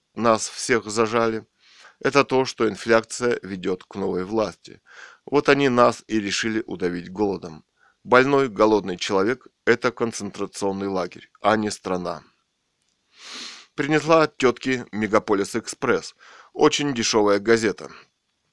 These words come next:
При такой инфляции, как у нас, просто подарок. По-моему, мы всё-таки движемся к коммунизму. Сколько ни работай, ничего у тебя нет, кроме куска хлеба. По сравнению с аргументами и фактами, ну просто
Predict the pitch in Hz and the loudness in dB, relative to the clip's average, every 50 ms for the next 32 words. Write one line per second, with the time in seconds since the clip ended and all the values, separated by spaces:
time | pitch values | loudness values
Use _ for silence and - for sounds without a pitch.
0 | _ _ _ _ - - _ _ - - 120 117 127 117 - 123 113 110 104 - | _ _ _ _ -20 -20 _ _ -10 -8 -6 -2 -2 -2 0 0 0 0 -2 0
1 | 120 113 101 92 - - 92 - - 101 - - 101 101 107 123 139 139 - - | 2 2 2 2 -2 -8 -8 -6 -6 -6 -6 -4 -4 -2 -2 -4 -4 -6 -12 -16
2 | - - 107 110 104 95 - - 90 - 113 113 123 117 95 95 - _ _ _ | -10 -4 -2 -2 -2 -2 -4 -10 -6 -2 -2 2 2 2 0 0 -6 _ _ _
3 | _ _ - - - - - _ - 151 151 156 156 151 151 147 147 156 - - | _ _ -20 -20 -20 -20 -16 _ -2 0 2 4 4 4 4 2 -2 -4 -4 -2
4 | 113 120 120 117 - - 113 101 110 101 113 98 87 90 95 98 92 92 95 - | 0 0 0 0 0 -2 -4 -4 -4 -6 -8 -8 -6 -4 -4 -4 -4 -6 -8 -8
5 | - 90 - _ _ - 104 98 104 113 117 104 85 90 92 - - _ _ - | -10 -10 -12 _ _ -6 -4 -2 -2 -2 -2 -4 -4 -8 -14 -16 -18 _ _ -20
6 | - - - _ _ - - - 160 151 - 131 123 120 120 117 117 123 147 147 | -20 -20 -20 _ _ -8 0 2 4 4 4 2 2 4 4 4 4 4 2 2
7 | - 151 139 131 113 104 - 110 104 104 104 98 92 - 98 98 98 107 123 131 | 0 -2 -4 -2 -4 -4 -2 -2 -2 -2 -2 -2 -2 -2 -2 -2 -2 -2 -4 -4
8 | - - - 104 104 104 107 107 - 104 - - - 87 85 85 - - - 104 | -6 -8 -6 -4 -4 -4 -4 -6 -10 -12 -18 -10 -4 -4 -4 -4 -4 -6 -6 -4
9 | 101 90 87 76 73 _ _ _ _ _ _ _ _ _ _ _ _ - - - | -4 -4 -4 -8 -20 _ _ _ _ _ _ _ _ _ _ _ _ -20 -20 -20
10 | - _ - - 139 - 143 147 147 156 156 147 143 135 120 - - 135 120 123 | -20 _ -10 -10 -6 -2 2 2 2 2 2 0 2 0 -2 -2 -4 -4 -2 -2
11 | 135 135 135 123 107 - 113 107 110 110 98 - 135 131 - - - 139 131 127 | 0 2 2 0 0 -2 -4 -2 -2 -4 -2 2 2 2 2 0 -6 -4 -4 -4
12 | 104 - - 107 110 95 - 110 117 113 - - 120 | -6 -6 -4 -6 -4 -2 0 0 0 0 -2 -6 -8